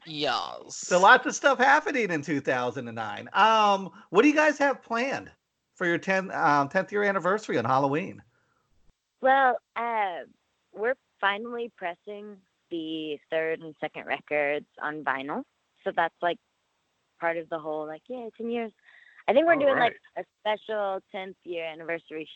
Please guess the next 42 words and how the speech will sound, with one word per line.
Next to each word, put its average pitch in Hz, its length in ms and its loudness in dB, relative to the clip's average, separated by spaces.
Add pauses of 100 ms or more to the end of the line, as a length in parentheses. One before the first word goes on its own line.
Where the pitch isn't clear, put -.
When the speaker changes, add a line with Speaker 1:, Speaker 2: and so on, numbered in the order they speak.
Speaker 3:
shirt, 175 240 -2 (680)
maybe 175 320 -4
some 175 100 -8
other 170 200 -4
shit 180 220 -4 (100)
too, 196 320 -2 (320)
but 175 220 0
definitely 214 380 -2
a 202 100 -4
shirt. 190 360 2
And 180 300 -8 (400)
Peyton 254 200 8
actually 277 380 2
just 220 200 -8
sent 208 160 -4
me, 214 180 -8
like, 185 180 -6 (120)
an 196 80 -10
idea 190 400 -8
for 196 160 -12
one, 175 220 -8
and 165 120 -8
I 160 100 -4 (140)
posted 160 360 -10
it 151 80 -8
on 135 180 -10
Instagram 147 420 -10
right 123 200 -8
before 143 260 -8
this 127 180 -10
call. 165 220 0
It's, - 140 -12
like, 131 160 -10 (800)
the 190 80 -2
three 175 240 -2
of 160 120 -2
us 165 220 2
as 151 140 -8
very, 156 340 0
very 143 320 -6
small 139 220 -8
children, 143 540 -8